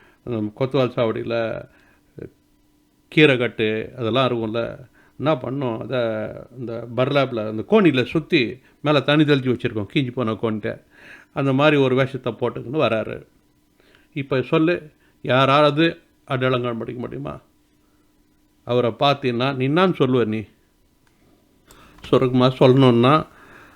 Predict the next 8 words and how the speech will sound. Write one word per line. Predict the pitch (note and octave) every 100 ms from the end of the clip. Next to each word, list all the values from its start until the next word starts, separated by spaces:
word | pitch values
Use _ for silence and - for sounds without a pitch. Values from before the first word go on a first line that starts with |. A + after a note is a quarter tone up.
| _ -
ஒரு | B2 A2+ G2+ A#2+
சீ | -
அனிமனி, | D3 B2+ B2 A#2 A#2 C3+ D3+ C3+ _ _ _ _ _ _ _ -
அஹ், | - -
ஒரு | - B2 B2
கூயி | D3+ D3
டக் | B2+ A#2 - -
ரெண்டுத்தையும் | C3+ C#3 D3 C3+ A#2+